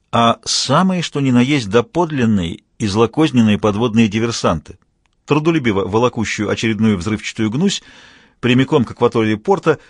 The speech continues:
где они уже успели отметиться дважды, и в военно-морской его части, и в цивильной,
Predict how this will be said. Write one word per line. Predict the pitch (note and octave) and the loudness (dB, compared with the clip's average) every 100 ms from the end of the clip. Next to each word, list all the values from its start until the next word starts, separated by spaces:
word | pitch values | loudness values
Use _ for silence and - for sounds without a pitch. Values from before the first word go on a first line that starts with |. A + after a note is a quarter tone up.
| _ _ - | _ _ -12
где | G#2 C#3+ | -6 -6
они | D#3 | -4
уже | D3 D#3 | -2 -4
успели | - D3 C#3 | -2 0 2
отметиться | C3+ C#3 A#2+ - A#2 | 0 -2 -6 -6 -6
дважды, | C3 D#3 A#2+ B2 A2 _ _ _ _ | -2 -2 -2 -2 -4 _ _ _ _
и | E3+ | -10
в | C3 | -2
военно-морской | G2 G2+ G2 G#2+ A2+ - G3 | 0 2 4 4 2 -2 -2
его | F#3+ F3 | -2 -4
части, | E3 E3 C#3+ - | -4 -4 -6 -6
и | |
в | F#2+ | -10
цивильной, | - A#2+ E3+ D#3 C3 | -6 -4 -4 -4 -6